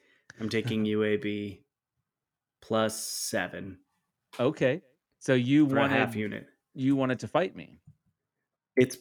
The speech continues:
Speaker 2: I've got,
Speaker 1: to be honest,
Speaker 2: I've
Speaker 1: I
Speaker 2: got
Speaker 1: see you put two units down on it.
Speaker 2: Yeah.
Speaker 1: And I,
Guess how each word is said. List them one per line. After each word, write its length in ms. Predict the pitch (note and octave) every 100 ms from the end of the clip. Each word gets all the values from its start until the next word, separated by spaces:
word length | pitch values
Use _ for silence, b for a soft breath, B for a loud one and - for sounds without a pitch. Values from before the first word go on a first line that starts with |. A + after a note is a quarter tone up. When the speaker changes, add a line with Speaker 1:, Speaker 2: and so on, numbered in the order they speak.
| A2+
Speaker 2:
I've 200 | C3+ C3+
got, 200 | C3+ B2
Speaker 1:
to 80 | C#3+
be 200 | D3+ D#3+
honest, 260 | D3 D#3+
Speaker 2:
I've 120 | C#3+ D3+
Speaker 1:
I 40 |
Speaker 2:
got 60 | D3
Speaker 1:
see 120 | C#3
you 200 | C#3+ C#3
put 240 | D3 C#3
two 140 | - C3+
units 440 | A#2+ A#2 A#2+ -
down 220 | B2+ B2+
on 140 | B2+ C3+
it. 160 | C3+ - _ -
Speaker 2:
Yeah. 220 | A#2+ A2+
Speaker 1:
And 400 | A#2+ A2+ A2 - - _
I, 420 | G#2+ A2 A#2 -